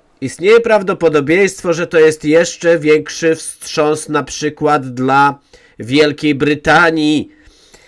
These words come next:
Oprocentowanie dwa przecinek cztery procenta. Proszę sobie to przerobić. We Wielkiej Brytanii mają cztery i pół,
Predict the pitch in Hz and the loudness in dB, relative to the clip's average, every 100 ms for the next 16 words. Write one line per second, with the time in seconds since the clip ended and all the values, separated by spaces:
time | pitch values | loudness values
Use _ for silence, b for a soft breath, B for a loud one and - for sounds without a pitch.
0 | b b - 151 139 165 175 156 160 180 | b b -8 -4 0 0 0 -2 0 0
1 | 202 175 160 190 - 170 175 175 165 - | -2 -2 -2 -2 -4 -10 -4 -2 -2 -6
2 | - 165 165 165 - 156 156 135 127 123 | -2 2 2 0 -2 -2 -2 -2 -2 -4
3 | 151 156 170 147 143 139 139 131 - 143 | -2 -4 -4 -6 -4 -4 -6 -8 -4 -2
4 | 131 113 131 139 - 117 127 147 147 156 | -2 -2 -4 -6 -8 -8 -2 -2 -2 -4
5 | 135 131 139 131 131 127 123 117 - 143 | -4 -2 -2 -4 -4 -4 -4 -6 -4 -4
6 | 135 - 120 123 113 117 | -4 -6 -8 -4 -4 -6